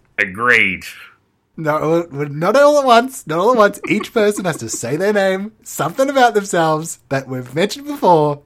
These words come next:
Speaker 2: and then we <laughs> sign this off.
Speaker 1: Okay.
Speaker 2: And we'll be good to, uh, everybody's down to sign this document?
Speaker 1: I'm down. I'm Skinny D, and I've committed blue-collar crimes.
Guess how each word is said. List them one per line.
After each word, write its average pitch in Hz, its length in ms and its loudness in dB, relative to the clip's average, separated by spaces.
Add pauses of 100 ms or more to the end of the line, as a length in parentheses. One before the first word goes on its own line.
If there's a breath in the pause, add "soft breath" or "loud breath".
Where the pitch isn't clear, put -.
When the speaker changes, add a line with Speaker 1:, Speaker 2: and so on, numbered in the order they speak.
(140)
Speaker 2:
and 139 180 -6
then 139 140 -6
we 139 80 -4 (140)
<laughs> - 120 -20
sign - 540 -2
this - 280 -4 (100)
off. - 480 -6 (920 loud breath)
Speaker 1:
Okay. 123 460 0
Speaker 2:
And 170 160 0
we'll 151 140 0
be 143 100 -2
good 147 200 -2
to, 165 80 -6 (280 loud breath)
uh, 170 120 4 (100)
everybody's 202 440 2
down 185 280 -2
to 185 100 -6
sign 180 220 -2
this 170 100 -8
document? 180 480 -4 (100)
Speaker 1:
I'm 139 260 2
down. 127 340 4
I'm 135 200 4
Skinny 151 440 -4
D, 156 420 2
and 113 320 2
I've 127 380 6
committed 117 360 -4
blue-collar 127 440 0
crimes. 85 640 -4